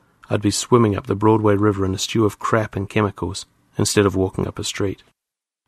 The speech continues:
Maggie would have said that was someone else's problem, but she just thought so because when she flushed the toilet, it still worked. At the end of the day, it seemed like some people just got stuck dealing with the shit,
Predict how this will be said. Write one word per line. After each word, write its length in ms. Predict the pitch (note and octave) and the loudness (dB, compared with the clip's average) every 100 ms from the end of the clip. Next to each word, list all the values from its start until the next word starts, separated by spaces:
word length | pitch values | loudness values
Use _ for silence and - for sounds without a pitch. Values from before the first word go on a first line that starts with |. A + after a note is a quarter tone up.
| _ _ - | _ _ 0
Maggie 280 | B2+ A#2 | 2 4
would 140 | G#2 G2 | 4 2
have 80 | G2 | 0
said 200 | G#2+ G2+ | -2 0
that 140 | G2+ | -2
was 100 | - | -4
someone 280 | - G#2 G2 | -4 -2 -2
else's 300 | G2 - - | -4 -8 -8
problem, 440 | - G2+ F#2+ F#2+ - _ _ _ _ _ _ - | -2 -2 -2 -6 -10 _ _ _ _ _ _ -6
but 140 | - | 0
she 140 | B2+ | 2
just 240 | A2 G2+ - | 2 0 2
thought 240 | A#2 A#2+ | 2 2
so 200 | - F#2+ | 2 0
because 320 | F2+ F#2+ G2 - | 0 -4 -4 -4
when 80 | |
she 120 | F#2+ F#2+ | -4 -4
flushed 360 | G#2+ G2+ - | -2 -4 -6
the 60 | - | -6
toilet, 400 | - B2+ F2+ E2+ _ _ _ _ | 0 2 2 -4 _ _ _ _
it 100 | - | -10
still 280 | - G2+ F2 | -2 0 0
worked. 420 | F#2 G#2 - - - _ _ _ _ _ _ _ _ - | 0 0 -2 -12 -20 _ _ _ _ _ _ _ _ -6
At 80 | C3 | 2
the 120 | B2+ | 4
end 120 | C#3 | 4
of 60 | B2+ | 2
the 80 | |
day, 360 | A2+ G#2+ G2+ G2 _ - | 2 4 4 0 _ -12
it 100 | - | -2
seemed 240 | C3 A#2+ | 2 4
like 140 | A2+ | 2
some 220 | - A#2+ A2+ | 2 0 0
people 240 | G#2 G#2 | -2 -2
just 200 | G#2+ - | -4 -4
got 140 | G#2 | -4
stuck 300 | - - G#2+ | -4 -6 -6
dealing 300 | - G2 G2 | -2 -2 0
with 120 | G2 - | -4 -6
the 80 | |
shit, 300 | - - E2+ | -8 -8 -10